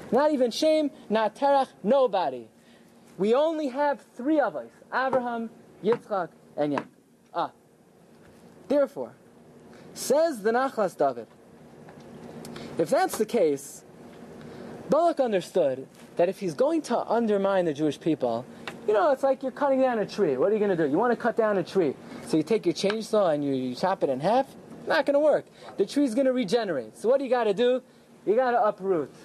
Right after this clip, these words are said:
You gotta uproot. So Balak understands, in order to affect Klal Yisrael, he needs to get to our roots. He na-, needs to get to our Shoresh.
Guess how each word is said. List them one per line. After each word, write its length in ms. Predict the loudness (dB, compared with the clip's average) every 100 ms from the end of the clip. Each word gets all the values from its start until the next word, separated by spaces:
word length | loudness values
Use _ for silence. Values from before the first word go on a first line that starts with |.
| -14 -4
You 80 | 0
gotta 280 | 2 2
uproot. 360 | 0 -4 -14 -4
So 220 | 0 0 -4 -20 -4
Balak 320 | 0 2 2 0
understands, 640 | -2 -2 -2 0 0 -4 -20 -6
in 160 | 0 2
order 460 | 4 4 4 2 0
to 340 | 0 2 2
affect 440 | 2 0 -2 -2 -2
Klal 260 | 0 2
Yisrael, 340 | 2 2 2 0 -10 -4
he 120 | 0
needs 260 | 2 0 -2
to 120 | -6
get 580 | -4 0 2 4 0 _
to 120 | -2 0
our 280 | 0 0
roots. 360 | 2 0 -2 -12
He 100 | -8
na-, 240 | -2 -2
needs 200 | -2 -6
to 80 | -4
get 200 | -2 -2
to 80 | -2
our 160 | 0 0
Shoresh. 520 | 2 2 4 2